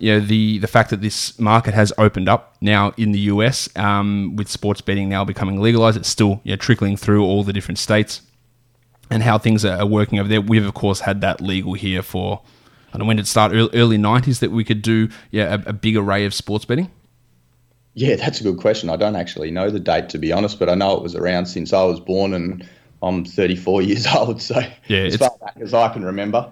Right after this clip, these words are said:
Speaker 1: It's, it's been a, you know, we had horse racing, obviously, for ages, and then sports betting started to come in. Yeah, maybe it was late eighties, early nineties, around that time, uh, and then eventually it's, yeah, pushed right across. But the, the negative stigma in the U S around gambling, now, most people in the U S gamble anyway on offshore sites or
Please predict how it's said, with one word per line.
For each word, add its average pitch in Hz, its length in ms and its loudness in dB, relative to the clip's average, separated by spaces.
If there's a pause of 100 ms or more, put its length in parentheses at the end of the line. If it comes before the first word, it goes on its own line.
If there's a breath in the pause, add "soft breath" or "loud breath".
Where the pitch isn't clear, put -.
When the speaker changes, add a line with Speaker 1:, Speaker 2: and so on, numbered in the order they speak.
Speaker 1:
It's, - 180 -4
it's 113 180 -2
been 135 240 6
a, 104 180 4
you 92 220 -2
know, 101 60 0
we 104 100 0
had 104 80 -8
horse 104 280 0
racing, 98 320 0
obviously, 98 320 -2
for 95 140 -2
ages, 98 280 2
and 104 80 -2
then 104 120 0
sports - 320 0
betting 98 180 0
started 101 240 2
to 101 60 -6
come 104 160 -4
in. 127 60 -4
Yeah, 165 80 -2
maybe 185 240 2
it - 20 4
was 110 160 0
late 110 180 2
eighties, 101 380 2
early 107 220 2
nineties, 98 360 -2
around 98 220 -2
that 95 160 -4
time, 101 280 -2 (420 loud breath)
uh, 101 300 6
and 101 120 -2
then 98 120 -4
eventually 95 480 -4
it's, - 340 -6
yeah, 92 220 -6
pushed - 260 -4
right 98 160 0
across. 101 320 0
But 110 180 2 (280 loud breath)
the, 120 520 6 (160)
the 120 140 2
negative 120 340 4
stigma 120 380 4
in 113 180 4
the 113 100 6
U 110 200 4
S 110 180 0
around 107 400 0
gambling, 147 300 2
now, 160 120 4
most 123 280 -6
people 98 160 -4
in 98 60 -2
the 101 80 -2
U 98 100 0
S 95 180 -4 (300)
gamble 98 300 -2
anyway 107 200 2
on 101 120 -2
offshore 101 440 -2
sites 101 440 0
or 95 360 -6